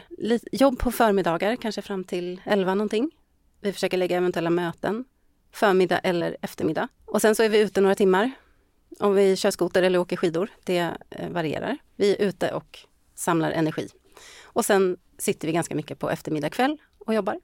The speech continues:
Och sen så har vi en härlig middag och, eh, kanske bastar och har det gött, helt enkelt. Det är ungefär planen, grundplanen. Och sen så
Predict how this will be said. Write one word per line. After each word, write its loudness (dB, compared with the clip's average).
Och 2
sen 4
så 2
har 4
vi 4
en 2
härlig 2
middag 0
och, -10
eh, -2
kanske -2
bastar -4
och -8
har 2
det -2
gött, -14
helt -10
enkelt. -18
Det 4
är 8
ungefär 4
planen, 0
grundplanen. 0
Och -2
sen 4
så 0